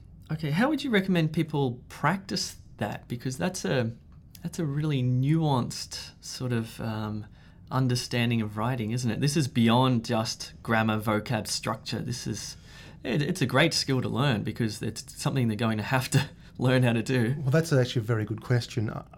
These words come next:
Speaker 2: I guess they have to be immersed or exposed to some kind of, of authentic, um, and natural or native type
Speaker 1: Yeah.
Speaker 2: of either correspondence or, I wonder,
Speaker 1: Hmm.
Speaker 2: even if there's any kind of, um,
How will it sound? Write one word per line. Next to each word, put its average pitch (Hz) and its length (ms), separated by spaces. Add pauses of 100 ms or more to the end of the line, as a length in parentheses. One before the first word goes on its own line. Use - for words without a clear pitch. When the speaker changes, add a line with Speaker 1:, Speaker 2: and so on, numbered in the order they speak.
Speaker 2:
I 127 80 (120)
guess - 380
they 151 200
have 165 340
to - 100
be 139 360 (460)
immersed 139 500
or 139 60
exposed 139 640
to 131 80
some 156 360
kind 135 300
of, 117 220
of 123 260 (100)
authentic, 131 760 (580)
um, 110 320
and 110 200
natural 113 580
or 113 120
native 110 460
type 104 340 (240)
Speaker 1:
Yeah. 104 280
Speaker 2:
of - 180 (400)
either 120 220
correspondence 139 1120
or, 175 280
I 160 80
wonder, 165 680
Speaker 1:
Hmm. 110 280
Speaker 2:
even 151 320
if 131 180
there's 127 200
any 127 160
kind 117 440
of, 107 400 (600)
um, 104 540